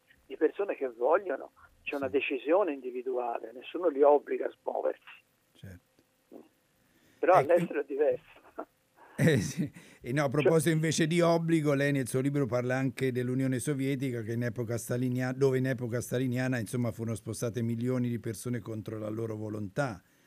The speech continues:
Speaker 1: Eh, anche quella,
Speaker 2: Già
Speaker 1: anche questo è altro esempio
Speaker 2: Eh.
Speaker 1: di, di flussi forzati.
Speaker 2: Certo.
Speaker 1: Eh, c'erano un milione e mezzo, quasi due milioni di, di, di tedeschi di origine, eh,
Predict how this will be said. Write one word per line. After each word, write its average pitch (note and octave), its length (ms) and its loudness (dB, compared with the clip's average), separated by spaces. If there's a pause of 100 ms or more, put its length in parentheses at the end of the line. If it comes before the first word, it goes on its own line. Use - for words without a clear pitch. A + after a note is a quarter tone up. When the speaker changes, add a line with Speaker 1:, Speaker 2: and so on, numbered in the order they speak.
(220)
Speaker 1:
Eh, - 200 2
anche - 240 -2
quella, F3 300 6
Speaker 2:
Già - 280 -4
Speaker 1:
anche C3 260 -6
questo F3 380 0
è C#3+ 40 4
altro C#3 240 -4
esempio D#3 640 0 (300)
Speaker 2:
Eh. G#2+ 100 -14
Speaker 1:
di, C3 260 -12
di B2+ 100 -14
flussi D3 460 -10
forzati. - 760 0 (520)
Speaker 2:
Certo. - 320 -18 (400)
Speaker 1:
Eh, - 220 -8
c'erano B2 960 2 (320)
un C#3 380 -2
milione C#3+ 460 2
e C#3 40 0
mezzo, C#3+ 520 -2
quasi C3+ 300 -2
due C3+ 160 -2
milioni C#3 420 -2
di, C3+ 180 -20
di, D#3 200 -18 (140)
di - 380 -10
tedeschi - 680 4
di B2 120 -8
origine, B2 600 -4 (400)
eh, A#2+ 1200 -4